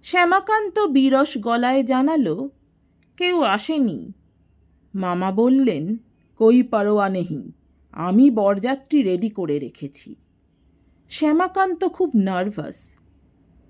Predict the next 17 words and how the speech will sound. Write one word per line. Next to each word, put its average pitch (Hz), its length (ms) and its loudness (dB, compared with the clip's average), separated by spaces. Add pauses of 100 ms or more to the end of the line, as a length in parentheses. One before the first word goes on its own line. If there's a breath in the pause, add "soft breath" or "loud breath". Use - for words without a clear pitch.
(160)
কৃষ্ণকান্তর 214 880 2
মুখ 202 340 0
বারংবার 202 680 0
সামনে 185 540 -6
ভাসছে। - 540 -14 (1300)
সেটাকে 220 500 2
মুছিয়ে 208 600 2
সুবর্ণাকে 208 840 -2
আনতে 180 400 -4
চেষ্টা 180 440 -6
করেও 214 420 -2
পারছিল 156 680 -6
না। - 220 -12 (1120)
গাড়ি 196 320 4
গিয়ে 202 340 2
দাঁড়ালো 170 680 0
এক 196 240 -6